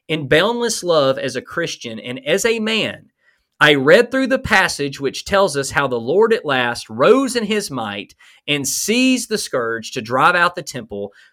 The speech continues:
the brood of vipers and adders. How terrific was his fight for the world against this Jewish poison. Today, after two thousand years, with deepest emotion, I now recognize more profoundly than ever before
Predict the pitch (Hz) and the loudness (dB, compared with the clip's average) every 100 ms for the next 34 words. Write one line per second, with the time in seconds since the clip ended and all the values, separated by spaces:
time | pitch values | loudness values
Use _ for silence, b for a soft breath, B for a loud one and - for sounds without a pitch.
0 | - 135 127 160 226 220 160 139 127 120 | -8 -6 2 4 4 2 2 2 0 -4
1 | 113 123 120 117 - - - 151 151 - | -6 -4 -4 -4 -8 -8 0 0 -2 -8
2 | 139 135 226 240 254 254 170 196 - 185 | -4 2 4 4 -2 0 2 2 0 -4
3 | - - 131 139 139 131 123 107 120 117 | -4 -8 -6 -6 -8 -8 -6 -4 -4 -4
4 | 104 98 b b - 104 147 139 135 131 | -6 -10 b b -12 -4 -4 -4 -6 -6
5 | - 123 127 131 131 - - 107 110 - | -6 -6 -2 -2 -6 -14 -12 -10 -10 -12
6 | - _ b b b b - 165 151 180 | -18 _ b b b b -8 -4 4 6
7 | 226 208 185 170 165 185 - 160 160 156 | 8 6 2 -2 -6 -6 0 0 0 -4
8 | 135 104 104 104 113 107 - 175 165 160 | -8 -10 -10 -12 -12 -10 -8 -6 -6 -8
9 | 156 123 113 - 117 - 147 190 180 165 | -6 -8 -8 -10 -12 -2 0 2 0 0
10 | 143 139 143 127 123 120 113 117 127 185 | 2 0 0 -4 -4 -4 -6 -8 -4 -2
11 | 208 - 160 - 156 165 170 160 151 - | -2 -2 -4 -2 -4 -4 -4 -6 -8 -4
12 | 151 208 214 208 - 87 - | -2 -2 -4 -6 -8 -12 -16